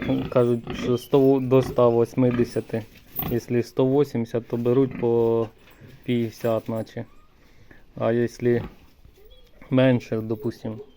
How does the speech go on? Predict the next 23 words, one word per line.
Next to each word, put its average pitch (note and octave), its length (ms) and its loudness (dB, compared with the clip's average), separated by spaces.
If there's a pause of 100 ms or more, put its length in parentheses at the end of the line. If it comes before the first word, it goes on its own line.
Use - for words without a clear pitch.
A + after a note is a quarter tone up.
(220)
це A#2 140 -8
взагалі A2 340 -6
я A2+ 60 -4
не A2+ 180 -6
знаю, A2+ 260 -6
скільки A#2+ 300 -10
в - 20 -6
нього, A2+ 300 -8
то A#2 120 -12 (880)
може A2 240 -8
кілограм, A2+ 520 -2 (1500)
ну, C#3 220 -2 (1000)
сто, C#3+ 460 -4 (180)
сто - 180 -6
десять, A#2+ 440 -2
може A#2 280 -2
навіть A2 240 -4
і A2 80 -6
менше. G#2 380 -12 (800)
Ну, - 80 0
хай A2 200 -2
кілограм A#2 580 0
вісімдесят A2+ 420 -8